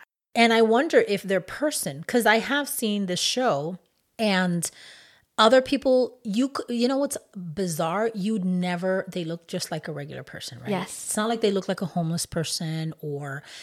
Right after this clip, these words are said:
Speaker 1: they look like regular people and you probably work with them. If one in fifty have this issue, you work or know someone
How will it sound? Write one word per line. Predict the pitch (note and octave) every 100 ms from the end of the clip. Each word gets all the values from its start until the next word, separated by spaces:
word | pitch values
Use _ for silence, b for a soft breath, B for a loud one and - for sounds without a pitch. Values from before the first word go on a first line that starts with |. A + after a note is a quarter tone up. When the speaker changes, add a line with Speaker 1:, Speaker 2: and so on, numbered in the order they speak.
| B B
Speaker 1:
they | F3 D3+ G3 F#3+ G3 G3 G3 F3+ - _ _ _
look | F3+ E3+ E3+
like | D#3 D3+
regular | D#3 F3 G3
people | F#3+ F#3 G3
and | F#3
you | E3
probably | D3 D#3+ E3 E3
work | D3+ D3+ D#3
with | G3+ -
them. | A#3+ C4+ - B B B
If | A3+ A3+
one | G3+ A#3
in | E4 D4+
fifty | - - _ A#3 - - - - - _ _ _ _ _
have | - F3+ F3+
this | E3+ -
issue, | F3 - C3+ - _ b b b b
you | F#3+ A#3 B3+ C4
work | F#3 F3+ F3+ F3 - - _ _
or | D3+
know | D3+ C#3+ D#3+
someone | - E3 D3 C3+ B2+